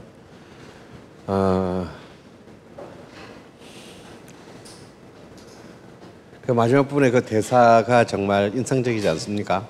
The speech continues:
그 왜 병태가 이렇게 다 이제 친구도 떠나고 캠퍼스에 이제 군대 가기 전에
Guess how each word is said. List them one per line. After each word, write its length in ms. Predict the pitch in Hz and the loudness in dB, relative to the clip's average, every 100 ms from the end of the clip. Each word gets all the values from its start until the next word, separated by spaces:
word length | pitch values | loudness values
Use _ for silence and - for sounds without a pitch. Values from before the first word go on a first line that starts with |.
| - - - - - - - - | -18 -20 -20 -20 -20 -20 -20 -6
그 320 | 101 95 95 95 | -2 0 0 2
왜 400 | 95 90 90 90 - - - - - - - - - - - - - | 2 2 0 -6 -16 -20 -20 -20 -20 -20 -20 -20 -20 -20 -20 -20 -6
병태가 480 | 110 107 120 117 113 | -2 -2 0 2 2
이렇게 400 | 101 107 101 107 98 - - - - - | 0 0 0 -2 -10 -16 -16 -18 -18 -12
다 300 | 87 110 107 | -4 0 2
이제 160 | 107 | 0
친구도 540 | 101 - 139 117 113 - | -4 -4 -2 -2 -4 -2
떠나고 600 | 123 113 104 90 80 - - - - - - - | 0 0 0 0 -2 -8 -20 -20 -20 -20 -20 -12
캠퍼스에 520 | - 120 135 113 123 | -6 -4 -4 -4 -4
이제 120 | 107 104 | -4 -4
군대 280 | 110 117 | -2 0
가기 240 | 117 104 92 | 2 0 -2
전에 320 | 95 80 | -2 -2